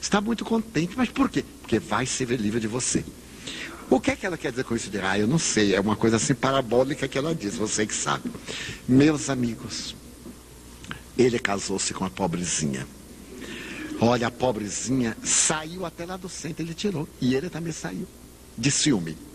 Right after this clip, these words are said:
Ele ia levá-la ao trabalho, porque se aposentou, ia buscá-la. E um dia eu a encontrei casualmente, "Como vai?" Ela disse, "Asfixiada." Bom,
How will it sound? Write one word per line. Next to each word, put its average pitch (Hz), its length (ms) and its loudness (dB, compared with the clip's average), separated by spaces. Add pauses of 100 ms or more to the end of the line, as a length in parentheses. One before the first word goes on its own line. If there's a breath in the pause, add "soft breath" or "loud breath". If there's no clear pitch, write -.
(840 loud breath)
Ele 196 360 2
ia 214 100 -2
levá-la 175 680 2
ao 131 60 4
trabalho, 143 520 2
porque - 160 0
se - 100 -2
aposentou, 104 500 2 (120)
ia 202 240 8
buscá-la. 127 920 0 (840 loud breath)
E 165 100 8
um 196 80 6
dia 190 200 6
eu 220 40 8
a 196 80 6
encontrei 151 720 4 (100)
casualmente, 110 840 2
"Como 220 280 4
vai?" 131 360 0
Ela 117 120 0
disse, 113 300 -4 (100)
"Asfixiada." - 1300 -6 (2500 loud breath)
Bom, 160 140 4